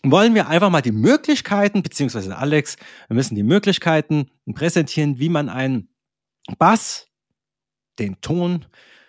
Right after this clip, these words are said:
schön an die P A bringt und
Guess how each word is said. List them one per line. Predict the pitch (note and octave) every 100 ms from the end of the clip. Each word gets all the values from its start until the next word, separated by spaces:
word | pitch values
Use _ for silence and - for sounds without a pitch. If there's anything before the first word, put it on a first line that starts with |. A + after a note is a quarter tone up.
| _
schön | - - F3 F#3 F#3 D#3+ - _
an | - C#3
die | C#3+
P | C3 B2+ -
A | C#3+ D#3
bringt | - A#2 E3 - - _ _ _ _ _ _ _
und | C#3+ C#3+ C#3+ - -